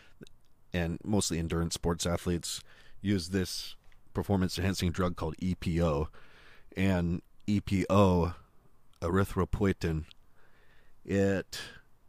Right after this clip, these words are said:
increases, it's a drug that pharmacologically increases the amount of red blood cells. What they used to do was blood doping, where they would, uh, have a, you know, months before the competition, they'd take their blood and then, uh,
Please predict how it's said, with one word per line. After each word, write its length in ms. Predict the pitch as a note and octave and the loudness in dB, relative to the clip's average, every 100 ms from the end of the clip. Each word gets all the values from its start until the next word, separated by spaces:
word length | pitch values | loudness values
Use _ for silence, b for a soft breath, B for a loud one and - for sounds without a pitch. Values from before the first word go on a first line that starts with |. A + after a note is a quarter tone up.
| - - | -10 -6
increases, 840 | F2+ - G2 - F#2 E2 D#2 - | -4 0 0 2 0 0 -2 -6
it's 120 | - F#2 | -4 -2
a 40 | |
drug 380 | D#2+ G2 E2 D2+ | 4 4 4 -2
that 120 | D#2 | -4
pharmacologically 800 | - F2+ E2 E2+ E2 E2 D#2+ D#2 | 0 2 2 2 2 0 0 -2
increases 500 | D2 - E2 - D#2 | 0 2 0 2 -2
the 100 | - | 0
amount 240 | D2+ C#2+ C2+ | 2 2 0
of 140 | D2+ | 0
red 180 | D2 C2+ | -2 0
blood 200 | D2+ C#2+ | -2 0
cells. 400 | D2+ D2 - - B B B - | 0 0 -2 -8 B B B 6
What 120 | D3 | 12
they 120 | C#3 | 12
used 240 | C3 D3+ D3+ | 12 12 10
to 60 | |
do 200 | C#3 D3 | 12 12
was 140 | A2 E2+ | 12 8
blood 340 | G2 G#2+ F2+ | 8 8 6
doping, 480 | F2 G2+ B2+ A#2 G#2+ | 6 6 8 8 8
where 140 | F#2+ | 8
they 140 | F2+ F2 | 8 6
would, 300 | F2 D#2+ - - - - - | 4 0 -10 -16 -20 -20 -2
uh, 300 | F#2 E2+ D#2 | 2 4 2
have 320 | D#2 G#2+ G2 | 6 8 10
a, 200 | F#2+ E2+ F2 - - | 8 6 2 -8 -2
you 140 | G#2+ | 2
know, 160 | F2 D#2+ | 2 2
months 360 | F#2+ A#2 A#2+ - | 6 8 8 2
before 340 | G2 G#2+ A2 | 0 6 6
the 80 | G#2 | 6
competition, 640 | G#2 F#2+ F#2+ G#2 - G2 | 4 4 4 4 6 4
they'd 180 | F2 E2 | 4 2
take 220 | G2 F2+ | 0 4
their 100 | G2 | 2
blood 500 | E2+ F#2+ F#2+ F#2 F2 B B B B B B B | 6 6 6 4 0 B B B B B B B
and 220 | - F#2 | 2 6
then, 240 | F#2+ F#2+ F2 | 8 8 6
uh, 260 | D#2 D#2 | 4 0